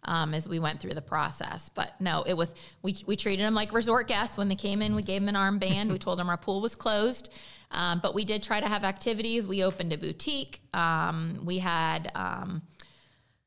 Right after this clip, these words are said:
bingo every night. We had entertainment in the evening just to try and keep people active, 'cause we felt like as long as you're active and engaged,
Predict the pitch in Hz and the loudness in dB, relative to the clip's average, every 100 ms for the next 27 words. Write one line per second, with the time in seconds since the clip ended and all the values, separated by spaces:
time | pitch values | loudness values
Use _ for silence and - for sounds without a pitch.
0 | _ _ - 294 262 262 240 240 226 226 | _ _ -2 0 2 4 6 6 6 4
1 | 240 220 226 220 214 214 208 190 175 160 | 2 2 2 2 2 2 0 0 0 0
2 | 165 160 - 247 226 226 220 214 214 208 | 0 -2 0 2 2 2 2 0 0 0
3 | 196 196 190 190 185 185 196 208 196 - | 2 2 2 0 2 2 0 -4 -4 -2
4 | 202 185 190 190 185 - 196 - - 196 | 2 4 2 2 -2 -4 -6 -4 -4 -2
5 | 170 - 185 196 - 254 285 - 214 196 | 0 0 0 -2 0 -2 -2 -4 -2 -2
6 | 202 202 - 190 190 202 202 220 202 196 | -2 -2 -2 0 0 0 2 2 0 -2
7 | - 185 185 202 196 185 180 180 175 247 | 0 -2 0 -2 -2 0 0 0 0 -2
8 | 247 - | -4 -8